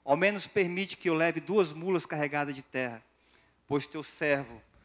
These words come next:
nunca mais fará holocaustos e sacrifícios a nenhum outro Deus, senão ao Senhor." Naamã, queridos, fez uma aliança de que nunca mais, nunca mais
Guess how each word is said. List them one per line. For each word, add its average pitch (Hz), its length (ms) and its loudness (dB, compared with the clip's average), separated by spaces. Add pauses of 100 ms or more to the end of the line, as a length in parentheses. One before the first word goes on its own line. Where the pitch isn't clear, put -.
(180)
nunca 202 600 4
mais 156 480 0
fará 135 320 0
holocaustos 127 960 -6 (260)
e 120 80 -12
sacrifícios 123 760 -6
a 127 80 0
nenhum 131 440 -2
outro 175 320 -6
Deus, 113 520 -10 (400)
senão 110 420 -12
ao 92 100 -16
Senhor." - 340 -16 (2250)
Naamã, 143 440 6
queridos, 123 380 -4
fez 147 260 0
uma 156 80 4
aliança 147 360 0
de 143 140 -8
que - 160 -8
nunca 170 480 -6
mais, 104 640 -14
nunca 180 340 -12
mais 101 480 -14